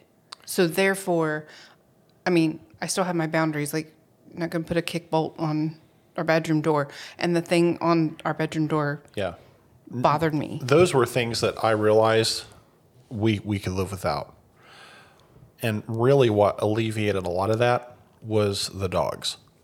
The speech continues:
Speaker 2: Because you have two dogs that have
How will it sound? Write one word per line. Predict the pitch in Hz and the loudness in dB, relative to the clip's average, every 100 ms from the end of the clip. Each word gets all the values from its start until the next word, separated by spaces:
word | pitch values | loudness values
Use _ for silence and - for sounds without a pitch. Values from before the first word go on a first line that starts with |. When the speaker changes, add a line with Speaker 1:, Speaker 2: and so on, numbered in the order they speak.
| _ _ - - _ - | _ _ -20 -20 _ -6
Speaker 2:
Because | 117 110 104 - | 0 0 0 -2
you | 113 | -2
have | 107 107 104 | 0 2 0
two | - 135 | -2 0
dogs | 117 107 110 107 - | 4 4 2 -2 -4
that | 101 95 - | -2 -2 -4
have | - 98 92 92 - | -4 -2 0 -2 -6